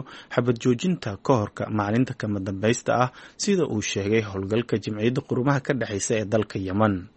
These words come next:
Sida laga soo xigtay Qaramada Midoobay, wadahadallo u dhexeeya wakiilo ka socda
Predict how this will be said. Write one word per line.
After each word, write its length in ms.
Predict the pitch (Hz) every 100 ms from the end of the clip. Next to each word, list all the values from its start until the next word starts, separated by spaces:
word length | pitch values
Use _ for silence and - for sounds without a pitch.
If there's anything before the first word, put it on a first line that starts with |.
| - - -
Sida 260 | - 202 175
laga 220 | 135 131
soo 240 | 151 - 117
xigtay 380 | 104 - 135 139
Qaramada 560 | - 101 113 117 107
Midoobay, 520 | 104 104 101 104 120 151 - -
wadahadallo 500 | - 92 90 92 101 120
u 80 | -
dhexeeya 400 | 107 113 107 120
wakiilo 420 | 113 - 101 110
ka 80 | -
socda 360 | - 113 110